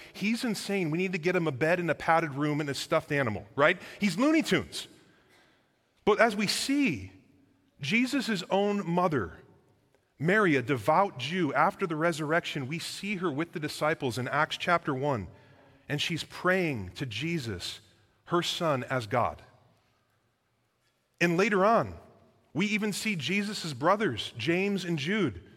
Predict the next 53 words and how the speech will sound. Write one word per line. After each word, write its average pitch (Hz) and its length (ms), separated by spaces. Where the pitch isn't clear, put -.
who 190 140
did 165 140
not 170 380
believe 170 520
in 143 60
the 143 80
claims 175 460
of 135 100
Jesus 165 440
being 160 300
God 160 300
at 135 100
first, 190 340
but 139 80
after 170 240
the 170 80
resurrection, 156 720
they 151 100
began 180 340
to 156 60
worship 165 440
him 135 120
as 95 120
God. 95 260
And 151 120
they 180 100
actually 208 280
became 180 380
pastors 196 580
and 143 120
church - 280
planters, 139 280
and 143 80
they 139 40
write 165 240
books 196 220
of 175 60
the 156 80
Bible. 160 420
And 180 100
if 190 80
you 208 40
just 233 200
think, 233 240
there 208 100
was 202 200
no 180 300
incentive 226 600
for - 80
them 170 200
to 170 100
do 202 160
that. 135 240